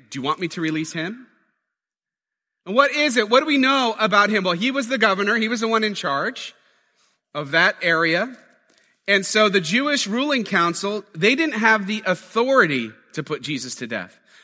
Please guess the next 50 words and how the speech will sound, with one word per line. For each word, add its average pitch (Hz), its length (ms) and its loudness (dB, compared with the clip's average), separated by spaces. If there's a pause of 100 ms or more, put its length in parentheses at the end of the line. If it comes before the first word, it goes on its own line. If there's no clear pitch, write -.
That 175 140 2
was 180 120 -2
only 240 260 0
an 285 60 0
authority 190 400 4
that 180 140 0
could 175 120 -4
come 156 240 -2
from 147 160 -6
Caesar. 127 460 -6 (540)
So 196 260 2
he, 240 340 6
on 185 160 2
behalf 180 380 4
of 226 120 0
Caesar, 143 440 -4
could 147 220 -8
carry 147 300 0
out 131 180 0
death 143 180 -2
sentences. 107 420 -10
So 196 100 0
they 220 160 4
needed 233 380 2
Pilate. 117 380 -2 (300)
The 151 80 -4
Jewish 233 300 2
leaders 208 320 2
needed 208 300 0
Pilate 147 440 2
in 143 120 -4
order 156 220 2
to 151 120 -4
do 147 220 2
what 143 80 0
they 135 100 0
wanted 135 340 0
to 135 100 -6
do 113 320 -6 (440)
with 127 140 -6
Jesus. 120 640 -2
He 135 80 -6
was 143 140 -2
the 156 80 2
only 147 160 0
one 139 140 0
that 127 100 0
had 131 180 2
the 131 120 0
authority. 135 440 2